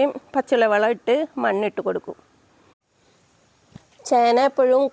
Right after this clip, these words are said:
കുംഭമാസത്തിൽ നടണമെന്നാണ് പറയുന്നത്. ചെ-, കുംഭമാസത്തിലെ പൗർണമി നാളിൽ ചേന നട്ടാൽ നല്ല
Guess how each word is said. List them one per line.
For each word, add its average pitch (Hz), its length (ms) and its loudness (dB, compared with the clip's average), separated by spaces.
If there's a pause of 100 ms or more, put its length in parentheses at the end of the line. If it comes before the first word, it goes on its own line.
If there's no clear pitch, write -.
കുംഭമാസത്തിൽ 226 680 2 (140)
നടണമെന്നാണ് 220 720 0 (140)
പറയുന്നത്. 196 460 0 (520)
ചെ-, 240 160 0 (100)
കുംഭമാസത്തിലെ 233 800 2 (400)
പൗർണമി 233 540 2
നാളിൽ 233 300 2 (180)
ചേന 220 320 2
നട്ടാൽ 220 360 0 (540)
നല്ല 220 180 2